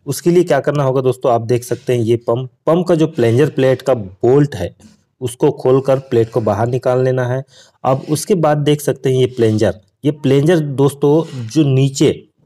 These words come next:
प्लंजर पूरा नीचे जाना चाहिए और नीचे से ऊपर आना चाहिए।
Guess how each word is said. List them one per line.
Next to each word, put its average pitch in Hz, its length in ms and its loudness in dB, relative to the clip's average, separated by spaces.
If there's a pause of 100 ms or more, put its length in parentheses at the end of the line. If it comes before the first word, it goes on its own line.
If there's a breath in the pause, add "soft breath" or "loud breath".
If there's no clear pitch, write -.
(240)
प्लंजर 151 300 4
पूरा 175 240 2
नीचे 135 320 2
जाना 160 220 2
चाहिए 165 280 2
और 143 280 2
नीचे 123 400 2
से 170 180 0 (160)
ऊपर 151 300 0
आना 113 200 0
चाहिए। 87 280 -10